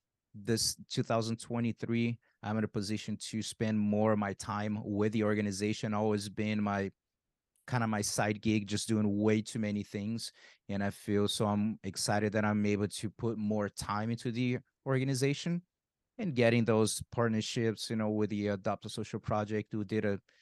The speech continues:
a cool partn-, uh, a partnership with Browse. So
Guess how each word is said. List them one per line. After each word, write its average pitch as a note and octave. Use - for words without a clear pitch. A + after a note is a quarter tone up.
a F#2
cool A2
partn-, A2
uh, G2
a G2
partnership G#2+
with G2
Browse. G#2
So G2+